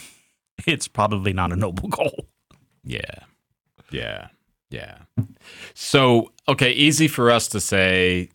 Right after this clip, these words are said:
Speaker 2: you know, it takes time, write it down, it should be a sentence or two, you know, you start with paragraphs and, and I can sit here and say, "Well, you know, by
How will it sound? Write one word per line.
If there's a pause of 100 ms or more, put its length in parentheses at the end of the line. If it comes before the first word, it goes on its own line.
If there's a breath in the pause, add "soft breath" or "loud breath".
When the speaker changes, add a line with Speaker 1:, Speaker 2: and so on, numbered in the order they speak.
(140)
Speaker 2:
you
know,
it
takes
time,
write
it
down,
it
should
be
a
sentence
or
two,
you
know,
you
start
with
paragraphs
and, (1040 loud breath)
and
I
can
sit
here
and
say,
"Well,
you
know,
by